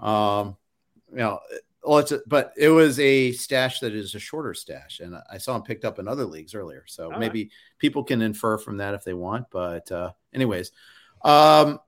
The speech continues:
Speaker 1: yeah, yeah. So we'll see what happens with that. That was the hitter that I got. You know, I don't think I got too many other hitters. Oh no, in, in one league I got Joey Meneses. That's another guy I've been looking at.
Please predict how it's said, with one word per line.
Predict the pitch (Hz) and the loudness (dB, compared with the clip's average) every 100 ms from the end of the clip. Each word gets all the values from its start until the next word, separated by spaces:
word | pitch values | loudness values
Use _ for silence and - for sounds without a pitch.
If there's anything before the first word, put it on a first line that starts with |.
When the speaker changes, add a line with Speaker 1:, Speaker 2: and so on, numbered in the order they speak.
| _ _ _ - | _ _ _ 6
Speaker 1:
yeah, | 190 196 160 147 | 8 10 8 8
yeah. | 151 | 4
So | 120 170 139 - - | 2 0 -2 -8 -8
we'll | 151 | -6
see | 160 | -4
what | 147 | -2
happens | 123 117 107 | -2 -4 -8
with | 101 | -10
that. | 101 98 | -6 -2
That | 127 | 0
was | 160 175 | -2 -2
the | 165 | -4
hitter | 110 135 151 147 | -2 0 2 2
that | 127 113 | 2 0
I | 113 110 _ _ _ | -2 -6 _ _ _
got. | 117 110 117 - - _ 131 | -6 -4 -4 -6 -16 _ -20
You | 135 | -14
know, | |
I | 175 | -10
don't | 254 | -10
think | 277 247 | -10 -8
I | |
got | 127 131 | -6 -8
too | - | -8
many | 123 107 | -6 -4
other | 101 | -4
hitters. | 107 113 139 | -6 -4 2
Oh | 214 | 4
no, | 240 233 | 4 2
in, | 196 | 0
in | 175 180 | -2 -2
one | 214 233 | -2 0
league | 185 | 0
I | 156 | 0
got | 135 139 127 | 0 -2 -2
Joey | 139 127 | -4 -4
Meneses. | 117 107 107 107 - - | -4 -6 -8 -10 -18 -12
That's | 104 104 | -10 -8
another | 104 101 | -10 -10
guy | 90 90 | -10 -12
I've | 87 | -12
been | 85 | -14
looking | 87 - 78 76 | -18 -20 -20 -20
at. | - | -20